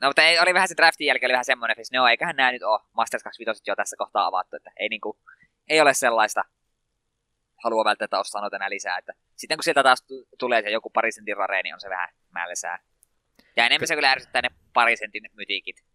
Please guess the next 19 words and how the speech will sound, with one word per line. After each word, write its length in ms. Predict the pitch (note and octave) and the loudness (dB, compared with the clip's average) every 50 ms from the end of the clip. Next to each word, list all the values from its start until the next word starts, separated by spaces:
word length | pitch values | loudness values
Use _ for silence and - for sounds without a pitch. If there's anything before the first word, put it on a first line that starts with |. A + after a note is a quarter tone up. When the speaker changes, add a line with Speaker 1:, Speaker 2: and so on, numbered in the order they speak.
| _ _ _ _ _ _ | _ _ _ _ _ _
Speaker 2:
Mhm. 160 | - G2 - | -20 -18 -8
Speaker 1:
Mie 220 | F#2 G#2+ A2 A#2+ B2+ | -2 0 0 2 0
en 60 | C3 B2 B2+ | -2 -4 -8
ymmärrä, 360 | D3 C#3+ C#3 C3+ B2+ B2 B2 | -10 -6 -2 0 2 2 2
että 120 | A#2+ - | 0 -2
minkä 220 | A#2+ B2 B2 A#2+ A2+ | -8 -10 -6 -6 -6
ihmeen 320 | A2 A#2+ A#2 A#2 A#2 G#2+ | -6 -6 -8 -10 -8 -8
takia 240 | G#2+ G#2+ - G#2 G#2 | -8 -6 -6 -6 -6
se 240 | - A2+ G#2+ - - - - | -4 -6 -8 -8 -10 -14 -14
hemmetin 320 | A2 G#2+ G#2+ - G#2+ G2+ | -12 -12 -10 -12 -12 -12
puu 180 | - G#2+ G#2 G2 | -10 -10 -10 -10
piti 220 | - F#2+ E2+ F2 | -10 -12 -12 -12
sinne 200 | - - E2+ E2 | -14 -16 _ -18
laittaa. 480 | E2 E2 D2 D2 D2 - _ _ C#2+ - - _ _ _ | -18 -16 -16 -16 -16 -18 _ _ -16 -16 -16 _ _ _
En, 180 | - G#2+ G#2 G2+ _ - | -16 -16 -16 -16 _ -8
ei, 180 | A2+ A2+ A2 - | -6 -6 -4 -4
ei 160 | B2 A#2+ A#2 | -4 -4 -2
vaan 180 | A2+ A2+ A2 G#2+ | 0 0 0 0
voi 140 | A2 G2+ | -2 -4